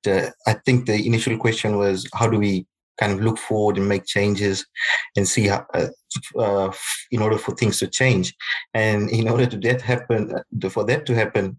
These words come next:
uh, Warren very aptly put that we need to challenge probably the status quo or the current practices, not challenge in the sense of let's burn it down,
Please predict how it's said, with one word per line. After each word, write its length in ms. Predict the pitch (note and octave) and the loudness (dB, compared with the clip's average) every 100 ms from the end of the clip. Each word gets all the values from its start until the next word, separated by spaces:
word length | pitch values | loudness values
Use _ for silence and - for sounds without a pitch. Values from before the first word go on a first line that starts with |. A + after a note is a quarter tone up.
| - | -2
uh, 180 | G2+ F#2+ | 0 0
Warren 500 | G2 G#2+ G#2 G2 F#2 _ _ _ _ _ _ - | 0 0 2 0 -4 _ _ _ _ _ _ -6
very 300 | - A2+ A2 | 0 0 2
aptly 300 | A2 A2 G#2 | -2 0 -2
put 400 | G2 - C#3 - | -2 -2 -2 -2
that 120 | A2 G#2 | -2 0
we 100 | G#2+ | 2
need 180 | A2 | 2
to 80 | G#2+ | 0
challenge 600 | - G#2+ G#2+ G2+ F#2 - _ - - - - | -2 0 2 0 -2 -8 _ -10 -10 -8 -2
probably 220 | A2 G2+ | 0 0
the 160 | F#2 G2 | 0 0
status 500 | - - G2+ G2+ - | 0 0 0 -2 -4
quo 180 | - | -2
or 460 | G#2 G2+ F#2 F#2 F2+ | 0 0 0 -2 -2
the 100 | F#2 | -4
current 380 | - G2+ F#2+ - | -2 0 0 -2
practices, 640 | G#2+ - C3+ - G2+ - - - - | -4 -2 -2 0 -2 -4 -8 -8 -2
not 300 | E3 F#3 - _ _ | 0 0 -6 _ _
challenge 420 | - D3+ D3 C#3 B2+ | -2 0 2 2 2
in 100 | B2 | 2
the 60 | |
sense 400 | A#2 - B2+ B2 | 0 0 0 2
of 200 | A2 G#2 - | 0 -2 -2
let's 400 | G#2+ A#2 - - | 0 0 0 -4
burn 320 | A2 A#2 A#2 | 0 2 2
it 180 | A2 F#2+ | 0 0
down, 420 | A#2 A2 A2 | 0 0 -2